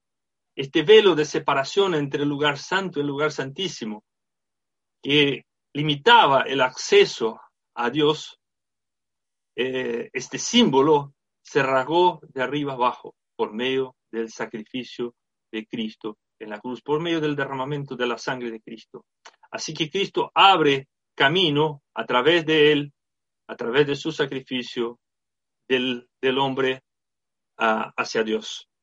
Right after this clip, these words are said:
Ya no es la necesaria la mediación de sacerdote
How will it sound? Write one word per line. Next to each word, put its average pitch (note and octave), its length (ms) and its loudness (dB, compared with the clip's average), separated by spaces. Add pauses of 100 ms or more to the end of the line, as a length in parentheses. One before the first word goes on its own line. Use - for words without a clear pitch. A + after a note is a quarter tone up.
(1080)
Ya D3 240 2
no E3 100 4
es E3 380 2
la C#3+ 500 0 (560)
necesaria G3 800 4
la D#3 400 4
mediación D#3+ 960 2
de A2+ 140 -4
sacerdote D#3+ 1080 0